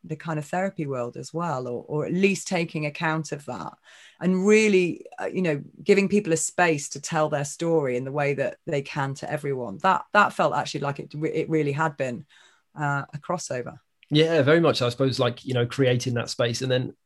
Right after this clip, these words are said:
Speaker 2: you know, being able to hold it for other people as well, you know, and allow them to, yeah, to fill it, I suppose. Yeah, feel
Speaker 1: Mm.
Speaker 2: comfortable enough to, to talk. Yeah, that's awesome. And I, I, I love the idea of, um, you know, bringing kind of music into the idea of, of, like, well-being and,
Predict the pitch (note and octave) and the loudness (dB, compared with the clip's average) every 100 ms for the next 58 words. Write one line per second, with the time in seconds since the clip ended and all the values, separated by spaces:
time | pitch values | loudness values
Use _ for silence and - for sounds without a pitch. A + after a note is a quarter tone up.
0 | A#2+ B2+ A#2 B2 B2 A#2+ A#2+ A#2+ A#2+ B2+ | -4 0 0 0 0 0 0 -2 0 0
1 | A#2+ - B2 A#2 A2+ A#2+ A2 A2+ G#2+ A#2+ | -2 0 0 0 -2 -4 -2 -4 -2 0
2 | B2+ A2 F#2+ A2+ A2 A2 A2 G#2+ A2 G#2+ | 0 -2 -4 -6 -4 -4 -4 -4 -4 -8
3 | - A2 - C#3 A#2+ - A#2 B2 A#2+ A#2+ | -10 -12 -4 2 2 0 -4 0 0 0
4 | - - A#2 G#2+ G#2+ A#2 A#2 G#2+ A#2+ A2+ | -6 -16 -14 -14 -10 -4 -4 -4 -4 -4
5 | A#2+ G#2 C#3 A2 A2 A2 - A2 - A#2+ | -2 -4 -6 -6 -4 -6 -8 -12 -10 -10
6 | - C3+ A2+ - - - E3+ D3+ B2 - | -2 0 0 -6 -8 8 10 10 6 4
7 | F3+ - G#2 - - - D#3+ E3+ - E3+ | 2 0 -4 -6 -12 -4 6 6 8 6
8 | D#3+ E3 E3+ D#3+ D3+ B2+ C3+ C3 B2 - | 8 6 6 6 6 6 6 4 0 -6
9 | - - - - D3 D3+ C#3+ C3 - _ | -20 -20 -20 -2 6 8 8 4 -2 _
10 | _ - D#3+ C3+ F3 F#3+ F#3+ F3 D3+ B2 | _ -2 2 4 4 2 2 2 2 4
11 | C#3+ D#3 A#2 G2+ - C3 B2+ G#2+ B2 A#2+ | 2 2 -2 -4 -4 0 0 2 2 2
12 | A#2+ A#2 A2+ G#2+ - A#2 G#2 A2+ A2+ B2+ | 2 0 0 -6 -12 -10 -6 -2 -2 0
13 | A#2+ A2 A2 A2+ G#2+ G#2+ G#2+ G2+ G2+ | 0 2 0 -2 -4 -4 -6 -8 -10